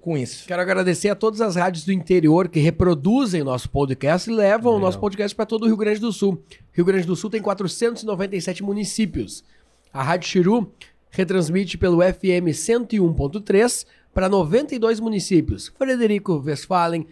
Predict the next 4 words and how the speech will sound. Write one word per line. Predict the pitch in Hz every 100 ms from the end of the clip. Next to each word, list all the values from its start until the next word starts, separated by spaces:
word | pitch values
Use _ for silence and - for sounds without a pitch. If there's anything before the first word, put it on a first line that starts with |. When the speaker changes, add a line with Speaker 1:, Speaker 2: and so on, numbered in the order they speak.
| _ - -
Speaker 2:
Palmeira | 226 220 208 170
das | 160
Missões, | 156 - 180 165 151 - _ _ _ _ -
Palmitinho, | 233 196 127 - 185 185 175 160